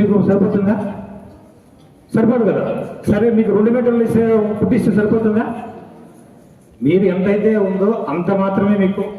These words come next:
గుడ్డ అవసరమైతే కుట్టిస్తేనే లూజ్ కాకుండా, షార్ట్ కాకుండా కరెక్టే సరిపోతుంది.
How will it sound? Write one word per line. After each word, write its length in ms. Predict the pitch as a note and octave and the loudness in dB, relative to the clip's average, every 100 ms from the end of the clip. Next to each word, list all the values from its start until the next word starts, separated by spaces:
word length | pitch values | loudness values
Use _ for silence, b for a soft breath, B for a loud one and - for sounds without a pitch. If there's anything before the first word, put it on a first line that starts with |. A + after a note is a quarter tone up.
| - | -8
గుడ్డ 160 | D3+ F3 E3+ | -2 0 0
అవసరమైతే 460 | E3+ E3 D#3+ D#3 E3+ | 2 2 2 0 -2
కుట్టిస్తేనే 540 | F3+ - - E3 F3 D#4 - - - - C3+ | -2 -2 0 2 2 0 -4 -12 -16 -2 2
లూజ్ 220 | F#3+ F#3+ F#3+ | 2 2 0
కాకుండా, 380 | G3 G#3 G#3+ C#4 - - - - - | 0 0 0 -2 -6 -10 -12 -12 -4
షార్ట్ 260 | - G#3 G3 | -2 0 0
కాకుండా 320 | F#3+ F#3+ G#3 D4 - | 0 0 -2 -2 -4
కరెక్టే 260 | G#3 A#3+ B3+ A3 | -4 0 2 2
సరిపోతుంది. 440 | F3 D#3 C#3 - | 0 0 0 -4